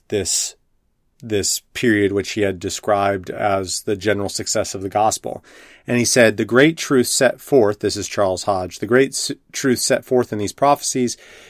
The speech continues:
is that there was a future in the time not only of Daniel, but also of the apostles, a great apostasy in the church, that this apostasy would be anti-Christian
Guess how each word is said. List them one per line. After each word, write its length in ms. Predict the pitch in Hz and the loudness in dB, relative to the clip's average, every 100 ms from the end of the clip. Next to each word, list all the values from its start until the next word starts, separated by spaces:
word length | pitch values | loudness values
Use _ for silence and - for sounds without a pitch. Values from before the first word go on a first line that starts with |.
| _ | _
is 220 | 135 117 | -2 2
that 240 | 131 120 - | 4 4 4
there 160 | 120 | 2
was 160 | 113 101 | 2 0
a 80 | 98 | -6
future 560 | - 160 170 - 143 | -2 -2 0 2 2
in 180 | 131 123 | 2 0
the 100 | 117 | -2
time 460 | - - 151 131 120 | -6 -2 0 2 2
not 180 | 113 | 2
only 240 | 117 123 120 | 2 2 2
of 140 | 101 | 0
Daniel, 560 | 143 196 226 131 107 - - - _ | 0 2 4 4 2 -4 -18 -20 _
but 120 | 131 | 4
also 260 | 131 156 151 | 4 6 2
of 80 | 120 | 2
the 100 | 117 | 2
apostles, 800 | 110 - 135 - - - - - _ _ - | 2 0 0 0 -6 -8 -10 -10 _ _ -4
a 100 | 120 | -4
great 640 | 107 117 120 156 185 208 | -2 -2 4 6 6 4
apostasy 920 | 175 - - 143 147 - 135 - 127 | -4 -6 0 0 0 0 -2 -2 0
in 100 | 117 | 0
the 80 | 113 | -2
church, 560 | - 107 - - - - - - _ | -4 -4 -6 -10 -14 -14 -20 -20 _
that 220 | 117 110 | 0 4
this 180 | 135 - | 2 2
apostasy 800 | 127 - 139 156 - 135 - 120 | -4 0 0 0 -2 -2 0 0
would 240 | 117 110 | 2 -2
be 200 | 104 107 | -2 -8
anti-Christian 1040 | 143 135 156 - 165 - 147 - - 95 | -4 -2 -2 -4 -8 -2 -2 -2 -6 -10